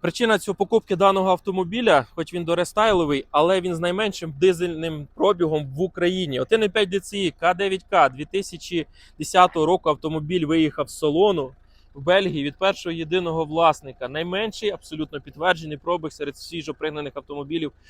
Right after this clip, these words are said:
в Україні — сто шістдесят дві тисячі. Не битий, не фарбований, з рідним лобовим склом, в достойній комплектації «Текна». Вся сервісна історія, камера заднього огляду, мультикермо, шкіряне кермо, двохзонний клімат-контроль.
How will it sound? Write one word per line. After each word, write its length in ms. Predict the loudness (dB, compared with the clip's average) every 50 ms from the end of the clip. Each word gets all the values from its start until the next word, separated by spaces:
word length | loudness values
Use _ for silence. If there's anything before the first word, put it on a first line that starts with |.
| -20 _ _
в 100 | -8 -8
Україні — 640 | -8 -6 -4 -2 -2 0 0 0 -2 0 -2 -2 -4 -6 _
сто 280 | -20 -14 -4 -2 -2 -2
шістдесят 480 | -2 -4 -8 -8 -6 -2 -2 -2 -2
дві 160 | -2 -4 -6 -6
тисячі. 560 | -2 -4 -4 -4 -4 -12 -20 -14 -14 -14 -14 _ _ _ _ _ _ -20 -10 0
Не 100 | 0 2
битий, 300 | 6 6 6 6 6 0
не 120 | -2 -2
фарбований, 640 | -4 -4 -4 -4 -2 0 2 2 2 2 0 -2 -6
з 60 | -6
рідним 380 | -2 -2 -2 -2 -2 -6 -6 -4
лобовим 440 | -4 -4 -4 -2 -2 -2 -2 -4
склом, 480 | -6 -14 _ -2 0 2 2 2 0 -4 _ _
в 40 | -8
достойній 420 | -8 -8 -8 -4 -4 -2 -2 -2 -4
комплектації 840 | -6 -10 -12 -10 -12 -12 -2 2 2 2 2 0 -6 -8 -8 -6
«Текна». 480 | -2 0 0 0 0 -2 -8 -10 -10 -10 _ _ -20 -20 -20 -20 -20 -20 -20 -20 -20 -20 -20 -18 -18 -14
Вся 220 | -6 2 4 4 4
сервісна 480 | 4 2 2 2 2 -4 -4 -2 -2
історія, 580 | -2 -4 -4 -2 0 2 2 4 4 2 2 2 0 -4 -4 -2
камера 320 | 0 0 2 0 0 0
заднього 380 | 0 0 -2 -2 -2 -2 -2 0
огляду, 280 | 0 0 -2 -2 -4
мультикермо, 600 | -4 -4 -4 -4 -6 -6 -6 -6 -6 -4 -4 -4
шкіряне 440 | -4 -6 -10 -8 -6 -6 -4 -6 -6
кермо, 380 | -6 -6 -8 -6 -4 -2 -2 -2
двохзонний 680 | -4 -2 -2 -2 -2 -2 0 2 4 4 4 2 -2
клімат-контроль. 920 | -4 -4 -4 -2 0 0 0 -2 _ -2 -2 0 0 2 6 10 10 8